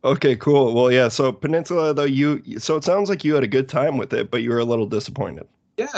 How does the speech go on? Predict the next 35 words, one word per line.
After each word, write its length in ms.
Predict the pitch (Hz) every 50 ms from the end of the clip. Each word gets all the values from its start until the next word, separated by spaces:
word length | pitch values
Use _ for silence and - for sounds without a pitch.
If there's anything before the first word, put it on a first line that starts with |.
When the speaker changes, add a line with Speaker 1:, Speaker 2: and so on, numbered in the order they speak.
| 147 - 117
Speaker 2:
I'd, 140 | 120 131 127
I'd 180 | 123 135 139 -
say 220 | - 147 143 151
that, 240 | 135 139 127 113 107
like, 200 | 117 113 107 -
if 220 | 117 117 - -
you 80 | 123 117
were 80 | 113
looking 300 | 113 113 120 - 143 131 127
for 120 | - 123
just 220 | 104 113 110 - 120
a 40 |
straight 220 | - - - 113 110
up 100 | 101 -
horror 300 | - 98 98 107 113 110
movie, 260 | 107 98 95 98 95
this 180 | 101 104 107 131
isn't 220 | 131 117 127 117
really 280 | 110 113 104 95 92 101
it. 200 | 107 107 101 -
But 100 | 110 101
I 60 | 101 104
think 300 | 104 123 127 139 135 -
that 220 | 143 123 107 -
there's 260 | - 107 110 107 104 -
definitely 300 | 110 104 107 - 117 107
an 60 | 101
audience 500 | 98 101 101 104 113 110 107 104 - -
of, 120 | 110 98
like, 260 | 107 101 98 95 - - - - - - _ - - -
um, 640 | 117 117 117 117 113 110 104 101 95 92 92 - - -
oh, 220 | 117 117 110 104
what 180 | 98 101 117 135
is, 180 | 147 143 -
like, 380 | - 120 117 110 - 92 -